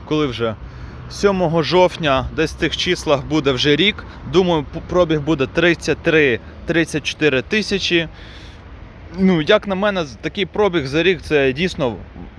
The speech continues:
ваго-, вагома відстань, щоб робити якісь висновки. Звичайно, я не якийсь там Іван Рибка чи круті відеоогляди, які будуть розтягувати на сорок хвилин, розказуючи про звичайну механічну коробку передач. Тому так,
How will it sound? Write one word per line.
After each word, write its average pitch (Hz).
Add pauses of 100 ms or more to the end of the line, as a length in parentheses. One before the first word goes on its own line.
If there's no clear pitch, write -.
(140)
ваго-, 170 (240)
вагома 180
відстань, 170 (240)
щоб 151
робити 156
якісь 143
висновки. 127
Звичайно, 175
я 165
не 160
якийсь 156
там 143
Іван 143
Рибка 156 (260)
чи 151
круті 156
відеоогляди, 143
які 139
будуть 139
розтягувати 143
на 135
сорок 143
хвилин, 165
розказуючи 139
про 135 (280)
звичайну 143
механічну 147
коробку 143
передач. 143 (500)
Тому 220
так, 110